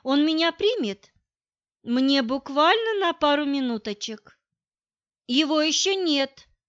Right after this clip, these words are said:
Через минут десять должен приехать», сообщила секретарша. «А ему что-нибудь передать?» «Нет-нет, ничего не надо. Я лучше попозже забегу», махнула рукой красавица и выбежала из приемной.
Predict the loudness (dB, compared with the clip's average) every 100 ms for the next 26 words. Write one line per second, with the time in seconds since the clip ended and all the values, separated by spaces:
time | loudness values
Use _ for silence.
0 | _ _ _ _ -6 -2 0 0 -2 -2
1 | -4 -2 -2 -2 -6 -4 -2 -2 -2 -6
2 | -4 -4 -2 -4 -6 -10 -12 -20 _ _
3 | _ _ -4 -4 -4 -4 -4 -4 -8 -10
4 | -10 -8 -10 -8 -10 -10 -12 -20 _ _
5 | _ _ _ _ _ 2 4 4 2 0
6 | -2 -2 -2 -4 -8 -8 -6 -4 -2 -2
7 | -4 -14 -20 _ _ _ _ _ -2 4
8 | 4 2 0 0 0 -2 -8 _ _ _
9 | -2 -2 0 -2 -2 -2 -2 -2 -2 -2
10 | -4 -6 -8 -14 _ _ 0 4 4 4
11 | -4 0 2 2 0 -4 -4 -6 -6 -6
12 | -6 -6 -8 -8 -12 _ _ _ _ _
13 | -6 -4 -2 -4 -2 -2 -2 -4 -4 -2
14 | -4 -4 -2 -2 -4 -8 -6 -4 -4 -6
15 | -6 -4 -4 -4 -6 -8 -6 -6 -6 -10
16 | -12 -14 -20